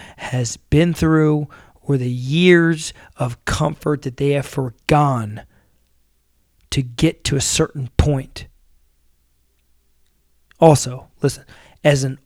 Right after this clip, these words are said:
old wisdom tells us, comparison is the thief of joy. Not only just, like, in my humble opinion,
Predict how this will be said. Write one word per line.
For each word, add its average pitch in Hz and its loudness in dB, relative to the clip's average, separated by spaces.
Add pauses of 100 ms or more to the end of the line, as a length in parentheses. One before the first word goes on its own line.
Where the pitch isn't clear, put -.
old 160 2
wisdom 139 0
tells 135 -4
us, - -10 (1040)
comparison 151 2 (260)
is 143 0
the 120 -6
thief - -6 (300)
of 123 -6
joy. 117 -4 (2500)
Not 180 2
only 151 2
just, 135 -4
like, 127 -10
in 135 -4
my 131 -2
humble 131 -2
opinion, 147 -4